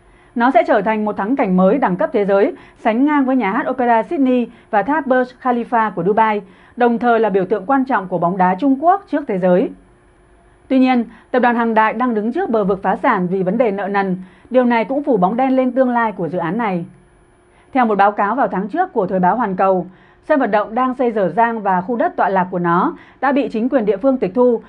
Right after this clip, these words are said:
và sẽ được bán đấu giá. Hằng Đại nợ hơn ba trăm tỷ đô la Mỹ và là công ty bất động sản lớn nhất nhưng không phải duy nhất của Trung Quốc gặp khó khăn.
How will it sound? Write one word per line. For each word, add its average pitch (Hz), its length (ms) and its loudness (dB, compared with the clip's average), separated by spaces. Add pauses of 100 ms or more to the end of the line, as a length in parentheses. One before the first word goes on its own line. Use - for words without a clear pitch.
(160)
và 226 180 0
sẽ 269 120 -2
được 240 180 0
bán 185 200 0
đấu 202 140 -2
giá. 190 340 0 (960)
Hằng 240 200 0
Đại 226 200 2
nợ 220 200 2
hơn 269 260 0
ba 269 160 0
trăm 254 140 -2
tỷ 214 140 0
đô 208 120 0
la 233 100 0
Mỹ 262 300 -2 (220)
và 233 100 0
là 220 120 4
công 277 240 2
ty 277 120 0
bất 285 120 2
động 190 140 0
sản 185 260 -2
lớn 196 200 2
nhất 403 220 2
nhưng 233 260 -4
không 226 160 -8
phải 180 140 -2
duy 254 180 0
nhất 320 220 0
của 170 100 -6
Trung 220 220 -6
Quốc 339 240 2 (100)
gặp 185 200 -2
khó 175 120 0
khăn. 214 300 -2